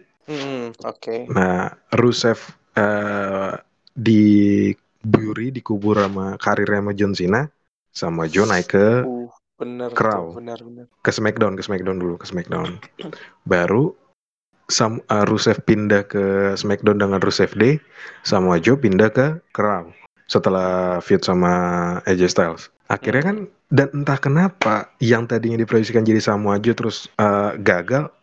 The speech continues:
Speaker 2: ujung-ujungnya gagal semua kan, Samoa Joe-nya juga gagal di W W E, Rusevnya dipecat. Jadi ya,
Speaker 1: Hmm, benar, benar.
Speaker 2: makanya, makanya gue bilang kalau aturan tuh promonya Rusev tuh jangan jinggung-jinggung W W E karena dia gagal,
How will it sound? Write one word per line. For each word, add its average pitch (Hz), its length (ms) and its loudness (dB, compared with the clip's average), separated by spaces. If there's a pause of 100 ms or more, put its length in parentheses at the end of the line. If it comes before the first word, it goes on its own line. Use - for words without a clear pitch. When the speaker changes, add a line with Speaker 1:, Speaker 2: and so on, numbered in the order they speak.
Speaker 2:
ujung-ujungnya 135 480 2
gagal 101 260 0
semua 123 300 2
kan, 101 100 0
Samoa 98 320 2
Joe-nya 95 300 2
juga 98 300 0
gagal 101 200 0
di 95 180 -2 (680)
W 101 60 2 (100)
W 87 120 4
E, 143 200 0 (240)
Rusevnya 110 480 4
dipecat. 151 340 -2 (220)
Jadi 165 260 2
ya, - 220 -2 (260)
Speaker 1:
Hmm, 135 240 -8 (160)
benar, 127 300 -10
benar. 117 60 -2
Speaker 2:
makanya, 135 380 2 (140)
makanya 170 400 2
gue 131 120 2
bilang 147 280 0
kalau 143 300 0 (880)
aturan 175 320 2
tuh 165 80 6
promonya 120 400 2
Rusev 113 240 4
tuh 175 160 2
jangan 131 160 4
jinggung-jinggung 113 560 -2
W 107 140 -2
W 131 100 2
E 135 160 2
karena 139 320 -2 (380)
dia 127 340 6
gagal, 110 560 2